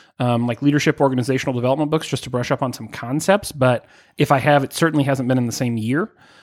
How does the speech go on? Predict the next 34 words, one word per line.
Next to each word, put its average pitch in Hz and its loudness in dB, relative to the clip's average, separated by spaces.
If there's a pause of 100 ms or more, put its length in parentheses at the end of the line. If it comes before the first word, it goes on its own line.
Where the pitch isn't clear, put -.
(180)
Uh, 117 0
so 135 4
I 143 0
guess 160 2
if 160 4
I 165 6
were 143 2
keeping 160 0
a 143 4
list 135 -2
of 127 2
just 123 2
books 131 2
that 127 0
I'd 120 0
read, 131 2
I'd 135 -2
probably 127 2
keep 147 -2
a - -4
list 123 -2
of 110 -4
new 117 2
books, 165 -4
not 123 -2
rereads. 151 -4 (500)
Um, 123 4 (160)
not 135 0
reading 139 4
a 139 4
lot 135 4
of 131 -2
children's 180 0
books, - -4